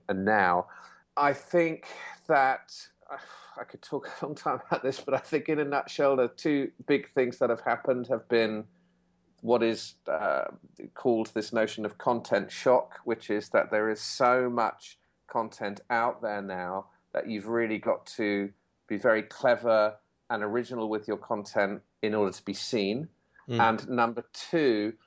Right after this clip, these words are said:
Speaker 1: YouTube has always been a funny place because it's really, I was just thinking and writing something about this the other day, it's a host, isn't it? It's a platform.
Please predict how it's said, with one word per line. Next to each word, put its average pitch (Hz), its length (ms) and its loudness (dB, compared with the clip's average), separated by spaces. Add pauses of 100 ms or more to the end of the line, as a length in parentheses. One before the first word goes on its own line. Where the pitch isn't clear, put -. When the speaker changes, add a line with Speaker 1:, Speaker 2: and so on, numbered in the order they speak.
(280)
Speaker 1:
YouTube 240 480 0
has 208 180 2
always 180 300 6
been 151 440 2 (340)
a - 60 0
funny 208 300 2
place 151 280 0
because 151 420 -6 (440)
it's 165 300 -6
really, 208 580 2 (160)
I - 60 -8
was 160 100 -6
just - 180 -6
thinking 185 280 2
and 151 120 -2
writing 156 320 2
something 135 320 -4
about 123 200 0
this 120 180 -10
the 131 60 -4
other 127 140 0
day, 127 280 2
it's 139 220 -6
a 151 40 2
host, 143 520 0
isn't 143 180 -8
it? 117 100 -2
It's - 160 -8
a 170 60 -4
platform. 151 640 -2